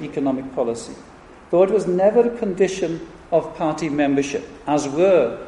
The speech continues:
support for Dominion status and League of Nations membership. So the contribution of D J and Noel to the development of both the political and socio-economic policies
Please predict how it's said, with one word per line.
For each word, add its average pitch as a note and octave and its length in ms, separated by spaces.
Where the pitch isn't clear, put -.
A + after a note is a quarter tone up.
support C#3+ 460
for C#3+ 60
Dominion C3+ 380
status A2+ 580
and C3+ 260
League C3 160
of A#2+ 80
Nations A2+ 440
membership. A2 460
So - 180
the F#3+ 100
contribution B3+ 580
of G3 140
D F#3 140
J F3 500
and D3+ 120
Noel D3+ 320
to D3+ 120
the C#3 80
development D3 640
of D#3 180
both D3+ 240
the D#3+ 60
political G3 760
and D3 200
socio-economic D#3+ 1000
policies C3 560